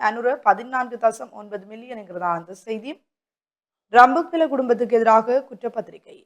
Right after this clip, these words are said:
முன்னாள் அமைச்சர் கெகலிய ரம்புக்வெல, அவரது மகன் ரமித் ரம்புக்வெல மகள் உள்ளிட்ட நான்கு பிரதிவாதிகள் மீது லஞ்ச ஒழிப்பு ஆணைக்குழுவினால் தாக்கல் செய்யப்பட்ட இரண்டு வழக்குகள் தொடர்பாக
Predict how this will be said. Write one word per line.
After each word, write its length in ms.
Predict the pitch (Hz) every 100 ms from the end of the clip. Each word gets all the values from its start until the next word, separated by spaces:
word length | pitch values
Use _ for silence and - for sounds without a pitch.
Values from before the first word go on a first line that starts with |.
| _ _ _ _ _
முன்னாள் 360 | 196 214 214 208
அமைச்சர் 380 | 190 190 214 294
கெகலிய 340 | 226 214 214 214 208
ரம்புக்வெல, 400 | 202 190 196 202 311 247
அவரது 300 | 214 208 208 214
மகன் 260 | 233 277 339 _ _ _ _
ரமித் 440 | 185 240 262 311 - 208
ரம்புக்வெல 560 | 233 233 247 226 220 233 320
மகள் 240 | 220 226 254
உள்ளிட்ட 300 | 226 220 220 269 214
நான்கு 280 | 220 262 254
பிரதிவாதிகள் 580 | 220 202 220 214 208 208
மீது 160 | 202 202 262
லஞ்ச 220 | 214 226 233 269
ஒழிப்பு 240 | 233 - 196
ஆணைக்குழுவினால் 600 | 196 190 196 196 190 196
தாக்கல் 340 | 240 240 247 233
செய்யப்பட்ட 340 | 208 196 190 196
இரண்டு 200 | 202 208 208
வழக்குகள் 420 | 226 262 277 262
தொடர்பாக 600 | 247 - - - - 247